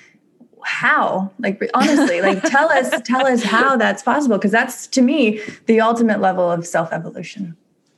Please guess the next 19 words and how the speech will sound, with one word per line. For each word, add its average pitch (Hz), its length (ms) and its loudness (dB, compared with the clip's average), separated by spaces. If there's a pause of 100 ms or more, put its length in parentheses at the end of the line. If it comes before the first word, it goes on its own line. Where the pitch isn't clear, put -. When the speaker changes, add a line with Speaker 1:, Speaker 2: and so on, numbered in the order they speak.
Speaker 2:
Hmm. 160 320 -4 (380)
Um, 214 520 -2
well, 269 460 -2 (340)
I 220 120 -4
mean, 220 340 -2 (680)
when 202 260 -4
I 226 120 0
was 254 160 -4
in 233 140 -6
prison, 160 680 -6
I 170 180 -4
lived 170 340 -4
alongside 151 1040 -6
a 147 100 -6
lot 147 420 -2
of 180 160 -8
people 143 720 -6 (540)
who, 156 580 -4 (100)
um, 143 640 -8